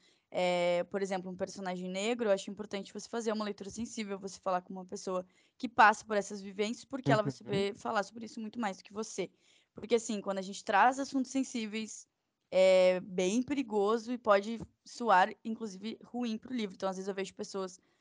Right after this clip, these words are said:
Speaker 1: eh, trazendo um livro su-, com, né, muito diverso e tal. Eu acho isso incrível, eu acho maravilhoso.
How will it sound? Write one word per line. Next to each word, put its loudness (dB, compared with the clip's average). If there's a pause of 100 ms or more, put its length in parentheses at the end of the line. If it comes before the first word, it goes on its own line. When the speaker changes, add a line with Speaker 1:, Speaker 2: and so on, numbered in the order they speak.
(260)
Speaker 1:
eh, 8
trazendo 0
um -6
livro -6
su-, -20 (180)
com, -8 (500)
né, 6
muito 2
diverso 6
e -10
tal. 4
Eu 2
acho -2
isso -10
incrível, -2
eu 0
acho -4
maravilhoso. 2